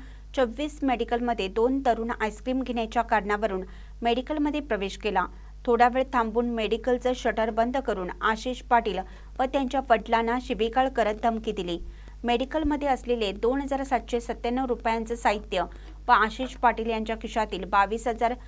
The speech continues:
पन्नास रुपये जबरदस्तीनं हिसकावून घेतले. यावेळी आशिष पाटील व त्यांचे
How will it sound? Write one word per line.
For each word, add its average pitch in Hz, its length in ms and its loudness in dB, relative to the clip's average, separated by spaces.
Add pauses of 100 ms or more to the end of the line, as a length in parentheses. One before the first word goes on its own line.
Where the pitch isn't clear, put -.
(220)
पन्नास 240 360 4
रुपये 247 240 0
जबरदस्तीनं 233 760 0
हिसकावून 247 480 2
घेतले. 180 380 -2 (460)
यावेळी 254 260 6 (100)
आशिष - 340 -2
पाटील 220 360 2
व 202 120 2
त्यांचे 247 340 0